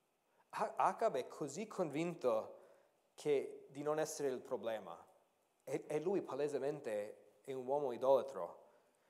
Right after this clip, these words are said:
Acab è così convinto che Elia è il problema. E, e nonostante Acab, eh, avesse abbandonato Yahweh, il, il Dio supremo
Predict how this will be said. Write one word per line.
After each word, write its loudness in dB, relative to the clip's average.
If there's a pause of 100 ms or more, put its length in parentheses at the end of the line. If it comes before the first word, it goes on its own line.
(140)
Acab 6
è 8
così 0
convinto 2
che 0
Elia 6
è 6
il 2
problema. -6 (320)
E, 2
e 2
nonostante 4
Acab, 4
eh, -8
avesse 6
abbandonato 8
Yahweh, 6 (100)
il, -6 (200)
il -4
Dio 2
supremo 0